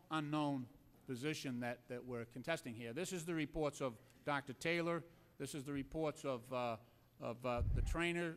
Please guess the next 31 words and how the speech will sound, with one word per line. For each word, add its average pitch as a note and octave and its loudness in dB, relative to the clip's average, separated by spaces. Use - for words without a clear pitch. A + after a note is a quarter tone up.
uh, B2+ -4
Mister B2+ -4
Shannon, F3 2
uh, A#2 -2
and A#2+ -2
others C#3+ 2
who, C3+ 2
who C#3 -2
have C3 0
said D#3+ 0
that D3 2
in C#3+ -2
over, D#3 0
uh, B2 -4
Scott E3+ -2
Shannon, E3+ 2
uh, B2+ -4
Doctor D3 2
Ron D#3 0
Taylor, E3 0
and A#2 -4
Melvin D#3+ 2
Thomas D#3+ 0
Craig. E3+ 2
These E3 -4
are, D#3 -2
these D#3+ -2
are D#3 2
people D#3+ 0
who C#3+ 0
are C3 4